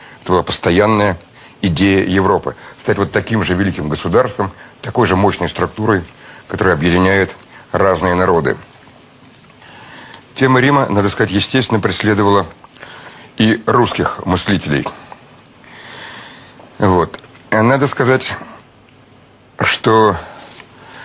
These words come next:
здесь было опять-таки разделение разных, ну, известная полемика славянофилов и западников. Славянофилы считали, что Европа гниет, гибнет именно потому, что она наследовала идеи Рима.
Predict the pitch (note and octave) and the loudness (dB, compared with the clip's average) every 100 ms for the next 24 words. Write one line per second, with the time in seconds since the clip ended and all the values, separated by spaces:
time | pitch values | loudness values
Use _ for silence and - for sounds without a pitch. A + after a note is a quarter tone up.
0 | - G#2 B2 A#2 B2 A#2+ B2+ F#2 F#2 F#2 | -4 0 2 4 4 2 0 0 0 0
1 | D#2+ G2 G#2+ G2 F2 D#2 - - - - | 0 0 2 2 0 -2 -6 -20 -20 -20
2 | - - - - G#2 G#2+ E2+ F#2 F2 - | -20 -20 -20 -8 0 2 2 0 0 -6
3 | - - - - - - - - - - | -12 -20 -20 -20 -20 -20 -20 -20 -20 -20
4 | - - - A#2 - G#2 G2 G2+ E2+ D#2 | -20 -20 -6 -4 -2 0 0 2 0 -2
5 | - - F2 F2+ D2+ D#2 E2 E2+ E2 D#2+ | -4 -6 0 0 0 -2 0 0 0 -2
6 | F2+ F2 B2 F2+ D2 - - - - - | 0 0 0 0 -2 -6 -8 -18 -18 -18
7 | - F2+ F2 A2 A2 - G#2 F2 - F2+ | -6 0 2 2 2 2 0 0 0 0
8 | - - - - - - - F#2+ G2+ - | 0 -12 -20 -20 -20 -12 -2 2 2 0
9 | E2 C2+ - - - - D#2+ E2+ G2 C3 | -2 -4 -16 -20 -16 -10 -2 0 2 2
10 | G#2+ F#2 G#2+ G2 F2+ G2+ E2+ - G2+ G2+ | 2 0 -2 -2 0 0 -2 -2 -2 -2
11 | - F#2+ F2+ - E2+ E2 - F2+ F#2 F2 | -2 -4 -4 -4 -2 -2 -2 -2 -2 -2
12 | F#2+ D#2 D2+ E2+ F2+ D#2 E2 D2 | -2 -2 -2 -2 -2 -2 -2 -2